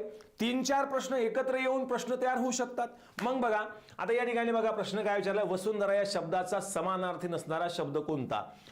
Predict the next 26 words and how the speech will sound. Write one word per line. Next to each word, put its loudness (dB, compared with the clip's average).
आता 0
वसुंधरा 0
म्हणजे 0
काय, 0
तर -2
पृथ्वी 2
आहे. -4
आता 0
इथे 2
बघा, 4
राज्यसेवा 2
तेवीस 2
ला 2
मही 2
म्हणजे 2
पृथ्वी 0
आहे, -4
याचं 0
समानार्थी 0
देत 0
असताना 0
आपण 0
या 2
ठिकाणी 0
दिले 2
बघा. 2